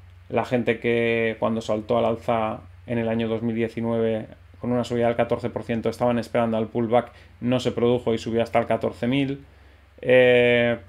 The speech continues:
hemos visto mil veces ese movimiento y tantas oportunidades como está dando esta vez, pues es difícil y en algún momento cuando salte, no sé qué punto,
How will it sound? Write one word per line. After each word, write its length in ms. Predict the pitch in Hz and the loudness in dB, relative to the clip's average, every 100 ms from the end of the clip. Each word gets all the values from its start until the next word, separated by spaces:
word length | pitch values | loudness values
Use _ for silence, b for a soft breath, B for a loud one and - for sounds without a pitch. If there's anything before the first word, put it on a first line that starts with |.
| B B B B B - - - | B B B B B -16 -16 -8
hemos 280 | - 143 143 | 0 0 0
visto 460 | 147 156 143 131 - - - | 0 2 2 0 -10 -20 -14
mil 420 | 127 131 151 151 131 | -4 0 4 4 4
veces 440 | 135 147 147 - | 0 -2 -6 -8
ese 480 | - 117 120 113 113 | -10 -2 0 2 0
movimiento 680 | 113 113 113 117 117 143 147 - - - | -2 -2 0 -2 -2 -6 -8 -16 -20 -12
y 240 | 113 110 | -8 -4
tantas 340 | 123 123 139 135 | -2 2 2 2
oportunidades 600 | 127 123 123 123 120 120 | 0 0 0 2 2 2
como 160 | 123 | -4
está 160 | 117 123 | 0 2
dando 220 | 123 120 | 2 2
esta 180 | 117 120 | 0 2
vez, 200 | 120 127 b b b b - | 2 0 b b b b -4
pues 380 | 117 117 113 | 0 2 2
es 100 | 120 | 0
difícil 380 | 113 120 123 139 | -2 -2 -2 2
y 40 | 123 | 2
en 80 | |
algún 200 | 110 113 | 2 0
momento 520 | 123 120 123 120 139 - | 0 2 2 2 2 2
cuando 220 | 120 107 | -2 -2
salte, 420 | - 131 123 131 | 2 2 4 -2
no 160 | 123 123 | -2 -2
sé 120 | 120 | -2
qué 140 | 123 120 | -2 -2
punto, 480 | 131 127 120 123 | -2 -2 -2 -4